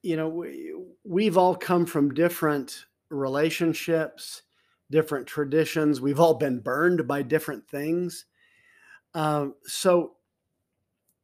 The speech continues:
one way of, of understanding this is, hey, everybody comes from a different family culture and has a different idea about what's right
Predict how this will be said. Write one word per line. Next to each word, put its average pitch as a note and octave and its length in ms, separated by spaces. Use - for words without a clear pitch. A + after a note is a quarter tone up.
one G3 420
way E3 220
of, C#3+ 260
of D3 220
understanding D3+ 920
this C3 240
is, C3 220
hey, D3+ 180
everybody D#3+ 560
comes C#3 360
from C3 200
a B2 40
different B2+ 400
family D#3 440
culture C#3+ 760
and E3 140
has F#3 240
a E3 60
different E3 380
idea C3+ 640
about C3 380
what's C3 420
right C3+ 440